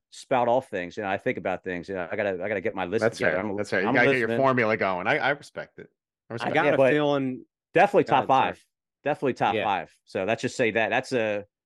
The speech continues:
Speaker 1: a great accomplishment. I mean, off the top of my head, I would put him above Paulie just for the longevity.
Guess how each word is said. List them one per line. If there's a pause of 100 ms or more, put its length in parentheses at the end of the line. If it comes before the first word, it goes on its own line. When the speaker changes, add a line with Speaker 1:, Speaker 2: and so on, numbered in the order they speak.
(120)
Speaker 1:
a
great
accomplishment.
I
mean, (420)
off
the
top
of
my
head,
I
would
put
him
above
Paulie (140)
just
for
the
longevity.